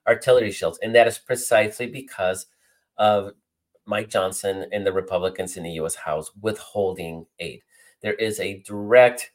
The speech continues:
correlation to Russia's aggressiveness right now, and it's reckless aggressiveness, just to be very clear. There, it's human waves attacking, and they don't care how many of their own men die.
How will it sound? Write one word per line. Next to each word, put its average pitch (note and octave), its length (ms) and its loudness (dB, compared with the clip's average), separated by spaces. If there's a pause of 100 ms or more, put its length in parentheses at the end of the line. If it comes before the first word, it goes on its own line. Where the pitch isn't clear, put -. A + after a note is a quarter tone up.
correlation F2+ 960 -2 (460)
to F2+ 640 -10 (460)
Russia's A2 420 2
aggressiveness C#3 720 0
right D#3 160 2
now, E3+ 180 4
and C3+ 100 4
it's - 140 0
reckless - 400 4
aggressiveness, G#2+ 640 0
just A2 160 -10
to B2 60 -14
be A#2 100 -2
very G2+ 220 4
clear. E2+ 440 -2
There, A2+ 240 0
it's - 260 -8 (120)
human C#3 280 -2
waves F#2 380 0 (380)
attacking, E2 640 -8 (100)
and F#2 380 -4
they A#2 80 2
don't A2+ 180 2
care G#2 140 -2
how G#2+ 100 -4
many G#2 160 -2
of G2 80 -4
their F#2 160 2
own F#2 220 -6 (400)
men F2+ 280 -8
die. F#2+ 440 -4